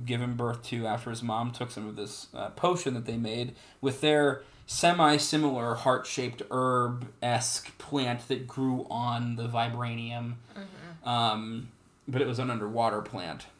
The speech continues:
Speaker 1: So they all gained the ability to breathe underwater, couldn't breathe on the surface anymore,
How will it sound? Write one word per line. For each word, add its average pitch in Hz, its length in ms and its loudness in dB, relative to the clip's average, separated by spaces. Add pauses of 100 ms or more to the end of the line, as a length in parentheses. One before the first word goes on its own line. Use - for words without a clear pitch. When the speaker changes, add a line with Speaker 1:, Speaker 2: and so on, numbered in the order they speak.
Speaker 1:
So 123 160 -4
they 107 400 -2
all 117 220 0
gained 113 340 -6
the 110 120 -4
ability 104 260 -4
to 101 60 -8
breathe 120 180 -8
underwater, 101 480 -4
couldn't 127 240 -6
breathe 110 200 -6
on 92 160 -6
the - 40 -12
surface 160 460 -2
anymore, 117 640 -4